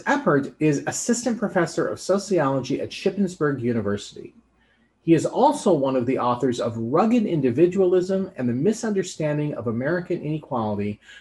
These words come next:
with Mark Robert Rank and Heather Bullock.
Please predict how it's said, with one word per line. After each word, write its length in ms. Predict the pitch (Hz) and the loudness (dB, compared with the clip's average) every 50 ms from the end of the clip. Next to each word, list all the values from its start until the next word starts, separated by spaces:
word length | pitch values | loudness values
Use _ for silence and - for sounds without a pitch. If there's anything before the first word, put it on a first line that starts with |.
| - _ _ | -20 _ _
with 180 | - 147 143 - | -2 -2 -2 -2
Mark 300 | 123 123 123 120 - - | -2 -2 -2 -2 -2 -2
Robert 340 | 123 123 131 156 - - | 0 0 0 -2 -4 -4
Rank 320 | 107 95 90 87 85 - _ _ _ _ _ _ - | -8 -10 -10 -12 -14 -16 _ _ _ _ _ _ -8
and 100 | 143 120 | -8 -6
Heather 220 | 107 92 104 113 | -6 -4 -4 -6
Bullock. 420 | 113 117 151 185 170 107 - - | 0 2 4 6 6 4 2 -2